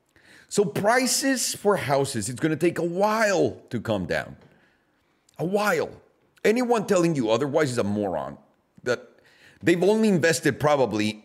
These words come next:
in the, <laughs> on, on the come up. Does that make sense? Like, they, they were never in the fucking bear market that we lived back then. Like, they just probably got in and they've just, every single, I mean,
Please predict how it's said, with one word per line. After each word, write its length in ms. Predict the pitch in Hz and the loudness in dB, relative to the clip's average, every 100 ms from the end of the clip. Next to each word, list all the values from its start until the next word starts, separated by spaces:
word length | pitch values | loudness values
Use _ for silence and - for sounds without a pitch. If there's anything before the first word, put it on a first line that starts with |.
| - | -2
in 220 | 127 113 | 0 2
the, 640 | 117 113 110 - - 190 185 160 - | 4 4 4 2 -2 -4 -4 -16 -20
<laughs> 280 | _ - - | _ -12 -2
on, 200 | 156 143 | 0 2
on 120 | 156 143 | 0 0
the 100 | 131 | 0
come 260 | 170 160 | 0 2
up. 220 | 107 - | 2 0
Does 140 | 113 117 | -2 0
that 120 | 151 | 0
make 140 | 151 | 0
sense? 320 | 117 143 175 - | 0 0 0 0
Like, 160 | 131 | 0
they, 160 | 156 175 | 0 -2
they 200 | 151 175 | 0 0
were 160 | 175 | 2
never 420 | 165 160 170 165 165 | 2 0 0 2 2
in 160 | 147 | 2
the 100 | 135 | 0
fucking 480 | - 151 147 139 117 | 2 0 0 -2 0
bear 240 | 92 151 | 2 2
market 440 | 131 123 135 123 90 | 2 2 2 0 -2
that 80 | 101 | 0
we 160 | 117 | 0
lived 420 | 113 113 95 80 - _ _ _ _ - | 2 4 2 0 -14 _ _ _ _ -8
back 340 | 92 113 - | -2 -2 0
then. 320 | - 95 73 - _ _ _ _ _ _ _ _ _ _ _ | -2 -2 -4 -12 _ _ _ _ _ _ _ _ _ _ _
Like, 160 | 120 123 | -2 0
they 120 | 165 | 0
just 200 | 151 175 | 0 0
probably 240 | 180 156 143 | 2 2 2
got 240 | 139 139 | 0 2
in 180 | 131 127 | 0 0
and 180 | 107 95 | -4 -4
they've 180 | 123 117 | -4 -2
just, 240 | 131 120 - - | -4 -4 -8 -8
every 240 | 107 127 170 | -4 0 0
single, 260 | 175 180 131 | 0 0 0
I 60 | |
mean, 380 | 131 139 117 - | 0 0 -2 -12